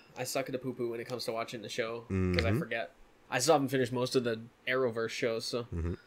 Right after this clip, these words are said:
Speaker 2: Mm-hmm.
Speaker 1: <sighs> I think Superwoman and Legends,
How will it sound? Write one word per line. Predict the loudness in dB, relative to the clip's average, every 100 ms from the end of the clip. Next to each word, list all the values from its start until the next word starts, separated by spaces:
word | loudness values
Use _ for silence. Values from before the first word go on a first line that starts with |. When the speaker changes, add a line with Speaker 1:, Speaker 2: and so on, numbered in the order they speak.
| -20 -20 -20 -20 -20 -20 -20 -20 -20 -20 -20 -10
Speaker 2:
Mm-hmm. | -4 0 0
Speaker 1:
<sighs> | 0 0 -4 -8 -14 -16 -20 -20 -20 -20 -16 -6
I |
think | -4 -4
Superwoman | -2 0 2 2 4 4 4
and | 2 -2 -4 -4 -8 -10 -10 -12 -12 -20 _ _ _ _ _ -6
Legends, | -2 -2 -2 -6 -10